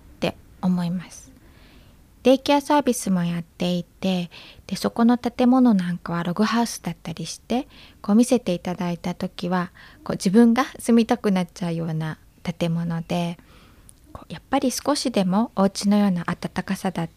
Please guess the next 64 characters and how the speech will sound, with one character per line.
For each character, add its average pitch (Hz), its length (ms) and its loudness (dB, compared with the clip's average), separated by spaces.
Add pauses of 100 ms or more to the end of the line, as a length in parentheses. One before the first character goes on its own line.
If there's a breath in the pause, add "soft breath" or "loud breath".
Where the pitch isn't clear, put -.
た 170 120 -2
り、 220 400 2 (320 loud breath)
そ - 160 -2
う 214 60 2
い 208 100 2
う 208 60 -2
場 214 100 2
所 208 160 -2
に 208 180 4
行 - 40 -6
っ - 20 -20
た 208 140 -2
方 208 240 0
が 175 340 -6 (140)
気 - 120 -6
持 190 120 2
ち - 160 -4
も 185 160 0
元 208 220 4
気 - 180 -8
に 175 100 -2
な 170 140 -4
っ - 20 -6
て - 160 -6
い 226 80 2
い - 20 0
だ 214 140 0
ろ 190 140 0
う - 20 0
な 233 200 2
っ - 20 -10
て - 320 -8 (240)
思 175 260 -2
い 165 60 -6
ま 165 180 -8
す。 - 240 -14 (1500 soft breath)
絵 - 60 0
も 226 380 4
そ 202 220 -2
う 202 40 2
い 196 160 0
う 190 80 -2
お 196 80 -2
手 196 160 0
伝 165 380 -6
い、 233 240 -2 (500)
直 - 160 -10
接 240 540 -2
体 214 400 -2
に 220 160 2
効 - 60 -10 (100)
く 220 100 -2
お 214 60 -2
薬 262 400 -4
で 214 120 0
は 185 120 -2
な 190 160 0
い 202 40 4
ん 196 80 2
だ 185 120 -4
け - 160 -12
れ 185 100 -6
ど 185 160 -4
も、 262 300 0